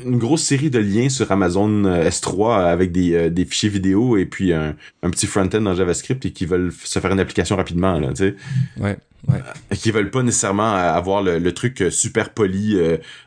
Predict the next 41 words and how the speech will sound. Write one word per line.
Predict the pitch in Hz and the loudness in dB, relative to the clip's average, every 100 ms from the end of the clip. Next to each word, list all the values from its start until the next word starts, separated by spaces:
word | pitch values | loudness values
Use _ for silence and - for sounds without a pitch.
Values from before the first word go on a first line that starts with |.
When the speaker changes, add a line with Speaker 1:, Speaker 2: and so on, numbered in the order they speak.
| - | -2
Speaker 1:
euh, | 85 85 80 78 | 2 2 2 0
que, | - 98 | -2 -2
que | - 98 - | 0 0 -2
ça | 90 | -6
coûte | - 101 | -4 -6
beaucoup | 87 98 101 | -4 -6 -4
de | |
temps | - 104 | 0 0
à | |
développer | 98 92 90 - 104 | 2 0 0 0 0
avec | 95 85 | 2 0
un, | 85 82 78 80 | 0 0 -2 -2
un | |
bon | 92 104 | 0 2
design, | 101 95 95 104 | 2 2 2 2
et | 95 | 0
cetera, | 90 87 90 139 | -2 -2 0 2
là. | 131 | 0
Ils | 131 - - | -2 -8 -2
veulent | 98 | 0
juste | 104 | 0
faire | 113 | 0
un | 107 | 0
truc | 110 104 | 0 -2
simple | - 110 127 | 0 0 0
parce | 95 - | -2 0
qu'ils | 95 95 | 0 2
ont | 95 | 0
des | 98 | 0
designers | 92 95 95 | 0 0 2
web | 90 92 101 | 0 0 -2
qui | 101 | -4
sont | - | -8
capables | - 95 | -4 -2
de | 90 | -2
le | |
faire | - 87 | 0 -2
rapidement, | 85 85 82 104 113 | -2 -2 -4 0 -2
là, | 95 | -2
tu | |
sais. | 95 | -4